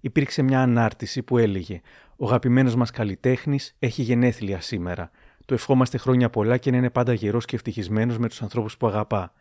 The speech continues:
Νότι, μας λείπεις. Δυόμιση χρόνια έχουν περάσει. Μήπως ήρθε η ώρα να τα κάνεις όλα κατάλληλα για να σμίξουμε πάλι;»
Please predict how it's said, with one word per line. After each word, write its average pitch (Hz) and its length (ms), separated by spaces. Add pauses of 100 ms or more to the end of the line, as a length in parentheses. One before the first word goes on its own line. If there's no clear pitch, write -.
(320)
Νότι, 139 440
μας 120 220
λείπεις. - 560 (360)
Δυόμιση 139 540
χρόνια 139 340
έχουν 95 180
περάσει. 95 580 (380)
Μήπως 120 320
ήρθε 131 260
η 120 80
ώρα 120 460
να 117 120
τα 110 120
κάνεις 123 360
όλα 120 160
κατάλληλα 117 600
για 107 140
να 107 100
σμίξουμε 123 500
πάλι;» 120 480